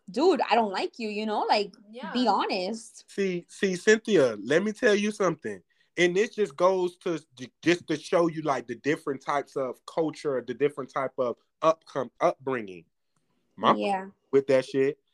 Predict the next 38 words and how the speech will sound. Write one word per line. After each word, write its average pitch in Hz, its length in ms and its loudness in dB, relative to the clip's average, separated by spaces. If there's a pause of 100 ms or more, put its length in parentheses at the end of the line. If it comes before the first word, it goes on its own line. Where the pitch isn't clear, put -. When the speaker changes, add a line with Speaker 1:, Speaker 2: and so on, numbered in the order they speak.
(120)
Speaker 3:
she - 120 -6
didn't 269 160 0
give 196 100 0
a 180 60 -2
fuck 180 240 2
how 247 180 -2
much 196 240 0
of 143 140 0
a 135 60 -2
cr-, - 340 -6
crush 170 380 2
that 143 220 0
I 147 140 -2
had 151 260 -4
on 139 160 -2
you. 123 160 -6 (280)
I 254 220 6
came 247 440 0
and 202 100 0
I 214 60 2
was 226 140 0
like, 214 120 0
"Mom, 240 220 0 (260)
I 233 120 -6
need 269 180 -8
to 240 60 -16
get 240 180 -4
Cynthia 240 320 -4
this." 226 160 -2 (380)
<laughs> 180 100 2 (540)
She - 180 4
wasn't 240 340 2
buying 190 360 -2
e 349 160 -2 (100)
fuck 127 240 -10
thing. 95 380 -14 (320)
His 339 280 6
mom 233 440 4